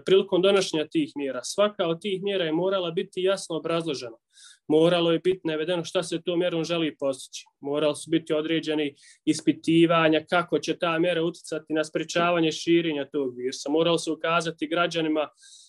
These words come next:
e, šta se tom mjerom, e, šta se tom mjerom, e, pokušava, pokušava uraditi. Međutim, to je vlast propustila da učini. Nije bilo preispitivanja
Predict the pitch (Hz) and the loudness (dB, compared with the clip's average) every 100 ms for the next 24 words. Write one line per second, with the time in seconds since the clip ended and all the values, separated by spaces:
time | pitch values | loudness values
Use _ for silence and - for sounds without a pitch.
0 | _ 151 147 147 - 196 190 160 180 190 | _ -4 -2 -2 0 0 2 0 4 4
1 | 180 190 170 147 - 143 139 139 139 139 | 4 2 0 -6 -10 -8 -4 -4 -2 -2
2 | 135 - - - 196 185 165 185 185 185 | -4 -8 -8 -2 -2 -2 2 4 4 4
3 | 147 - _ _ _ _ - 143 139 139 | 0 -4 _ _ _ _ -12 -6 -2 -2
4 | 135 131 _ _ _ _ _ - - 165 | -2 -4 _ _ _ _ _ -6 0 0
5 | - 208 - 185 165 151 - 165 165 190 | 2 0 2 4 4 2 0 -2 0 -2
6 | 185 185 156 156 160 151 156 160 147 - | 2 2 4 4 4 2 2 -2 -6 -10
7 | 127 135 147 208 214 165 - - 196 185 | -8 -6 -6 -4 2 2 0 0 2 4
8 | 160 156 185 170 156 - _ - 160 165 | 4 0 -2 -2 -4 -10 _ 0 0 2
9 | 160 - 143 139 143 143 - 135 127 113 | -4 -4 -2 0 0 -2 -4 -4 -6 -8
10 | - - - 151 180 170 160 180 170 - | -18 -20 -2 4 6 6 4 4 4 2
11 | 160 160 160 - 170 170 160 147 | 0 0 -4 -4 -2 0 0 -2